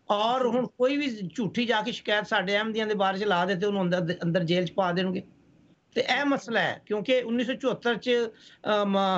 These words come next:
Speaker 1: ਹਕੂਮਤ ਨੇ ਸਾਨੂੰ ਗੈਰ ਮੁਸਲਿਮ ਅਕਲੀਅਤ ਕਰਾਰ ਦਿੱਤਾ। ਫਿਰ ਉੱਨੀ ਸੌ ਚੁਹੱਤਰ 'ਚ ਡਿਕਟੇਟਰ ਜ਼ਿਆਉਲ ਹੱਕ ਨੇ ਐਸੇ ਆਰਡੀਨੈਂਸ ਤਰਮੀਮਾਂ ਕੀਤੀਆਂ ਆਪ-, ਆਪ-, ਉਹ ਕਾਨੂੰਨ ਵਿੱਚ ਕਿ ਅਸੀਂ ਆਪਣੀ ਮਸਜਿਦ ਨੂੰ ਮਸਜਿਦ ਨਹੀਂ ਕਹਿ ਸਕਦੇ, ਨਮਾਜ਼ ਨੂੰ ਨਮਾਜ਼ ਨਹੀਂ ਕਹਿ ਸਕਦੇ, ਕਲਮਾ ਨਹੀਂ ਪੜ੍ਹ ਸਕਦੇ,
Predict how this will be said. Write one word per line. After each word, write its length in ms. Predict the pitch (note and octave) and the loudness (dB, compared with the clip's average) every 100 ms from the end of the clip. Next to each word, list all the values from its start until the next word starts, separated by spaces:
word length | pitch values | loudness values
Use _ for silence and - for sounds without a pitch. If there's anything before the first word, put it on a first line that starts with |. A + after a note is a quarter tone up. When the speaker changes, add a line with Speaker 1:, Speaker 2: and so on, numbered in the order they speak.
| F3 F3+ | 2 0
Speaker 1:
ਹਕੂਮਤ 420 | F3 G3 A3+ B3+ | 2 2 2 2
ਨੇ 80 | B3+ | 2
ਸਾਨੂੰ 240 | C4 A3+ | 2 2
ਗੈਰ 180 | A3 A3+ | 0 0
ਮੁਸਲਿਮ 380 | A#3+ A#3 B3 A#3+ | 0 -2 -2 -2
ਅਕਲੀਅਤ 320 | A#3 A#3 A#3+ | -2 -2 -2
ਕਰਾਰ 280 | - A3+ G#3 | 0 0 0
ਦਿੱਤਾ। 380 | G#3 G#3 G#3+ G3+ - - - | -2 -2 -2 -2 -12 -20 -2
ਫਿਰ 160 | A#3 | 0
ਉੱਨੀ 260 | A#3 A#3+ C#4 | 2 2 2
ਸੌ 140 | C#4+ | 0
ਚੁਹੱਤਰ 560 | - B3 G#3 G#3 C4 A#3+ | -2 0 0 0 0 0
'ਚ 120 | A#3+ A#3+ A#3 | 0 0 2
ਡਿਕਟੇਟਰ 540 | F3+ G3 - A3 A#3+ G#3+ | 0 -2 -2 -2 0 0
ਜ਼ਿਆਉਲ 400 | F#3 G3+ B3 B3+ | 2 2 2 0
ਹੱਕ 200 | G3+ G3+ | -2 0
ਨੇ 220 | G3+ F#3 - _ - | 0 0 -8 _ -4
ਐਸੇ 300 | A3 - B3+ | -2 0 0
ਆਰਡੀਨੈਂਸ 540 | G3+ G#3+ A3+ C#4 C4+ | 2 0 0 0 0
ਤਰਮੀਮਾਂ 500 | C4+ B3 A#3 A3+ B3+ | -2 -4 -2 0 0
ਕੀਤੀਆਂ 420 | - F3+ A3+ A#3 G#3+ | -2 -6 -2 0 0
ਆਪ-, 180 | F#3 | -2
ਆਪ-, 220 | F3+ F#3 G#3+ | -6 -6 -2
ਉਹ 160 | G#3+ | -2
ਕਾਨੂੰਨ 460 | - G3 F3+ G#3+ A3+ | 0 0 0 0 2
ਵਿੱਚ 320 | G3 G3 F3 - - - | 0 0 -4 -6 -20 -2
ਕਿ 120 | G#3+ | -2
ਅਸੀਂ 180 | G3 A#3 | 2 0
ਆਪਣੀ 200 | - A3+ | 2 2
ਮਸਜਿਦ 340 | G#3 G3 G#3 | 2 2 0
ਨੂੰ 140 | G#3+ G#3 | 0 2
ਮਸਜਿਦ 320 | F3+ E3 G3+ | 0 2 0
ਨਹੀਂ 120 | G#3+ | 0
ਕਹਿ 200 | G#3+ G#3 | 0 0
ਸਕਦੇ, 300 | G3+ F#3 G#3 | -2 -2 0
ਨਮਾਜ਼ 360 | G3 F#3+ F#3+ F#3+ | 2 2 0 0
ਨੂੰ 100 | G3 | 0
ਨਮਾਜ਼ 260 | F3+ F3+ | 2 0
ਨਹੀਂ 120 | F#3 G3+ | -2 -2
ਕਹਿ 160 | G#3 | -2
ਸਕਦੇ, 280 | F#3+ G3 G#3 | -2 -2 -2
ਕਲਮਾ 360 | - F3+ F3+ G3+ | 0 0 2 0
ਨਹੀਂ 120 | G#3+ | 0
ਪੜ੍ਹ 200 | G#3+ G#3 | -2 -2
ਸਕਦੇ, 400 | G#3+ G3+ G#3 | -2 0 2